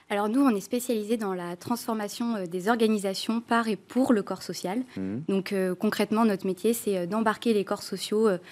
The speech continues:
Speaker 1: dans, euh, les, euh, projets de transformation, dans les nouvelles stratégies d'entreprise,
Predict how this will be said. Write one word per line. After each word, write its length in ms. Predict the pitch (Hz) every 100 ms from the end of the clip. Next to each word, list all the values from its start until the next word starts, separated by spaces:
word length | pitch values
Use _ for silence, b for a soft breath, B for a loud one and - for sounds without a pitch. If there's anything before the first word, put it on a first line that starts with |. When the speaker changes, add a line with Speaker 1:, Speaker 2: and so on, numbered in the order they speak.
| B B _
Speaker 1:
dans, 240 | 190 208
euh, 180 | 202 180
les, 240 | 175 196 185
euh, 160 | 165 170 b -
projets 300 | 247 240 262
de 60 |
transformation, 920 | 262 247 - 214 202 185 - 220 226
dans 120 | 214
les 120 | 190 185
nouvelles 180 | 196
stratégies 440 | 214 - 196 196 196
d'entreprise, 640 | 185 - 160 - 226 226